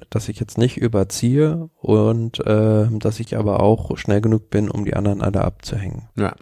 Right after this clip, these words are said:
Speaker 2: das finde ich sehr erfreulich. Also das, es gibt ja so ein paar Fahrer, ne? Also Mathieu van der Poel würde ich das zutrauen, ne? Wout van Aert würde ich das zutrauen,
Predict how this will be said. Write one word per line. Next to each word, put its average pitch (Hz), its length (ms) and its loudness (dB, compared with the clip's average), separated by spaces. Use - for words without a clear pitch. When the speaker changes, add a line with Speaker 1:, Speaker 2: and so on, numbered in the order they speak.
Speaker 2:
das 101 240 0
finde 104 120 4
ich 92 60 -2
sehr 98 120 4
erfreulich. 95 520 -2
Also 95 140 -4
das, 90 200 -2
es 95 380 -2
gibt - 200 2
ja 127 80 6
so 107 80 2
ein 101 80 2
paar 98 100 2
Fahrer, 92 300 0
ne? 107 80 2
Also 104 240 2
Mathieu 104 280 0
van 101 140 0
der 104 80 4
Poel 95 280 0
würde 98 100 0
ich - 80 -6
das - 180 -4
zutrauen, 95 600 0
ne? 98 200 0
Wout 95 220 0
van 117 100 -2
Aert 92 360 -2
würde 92 100 -4
ich 98 100 -8
das - 200 -6
zutrauen, 92 580 -2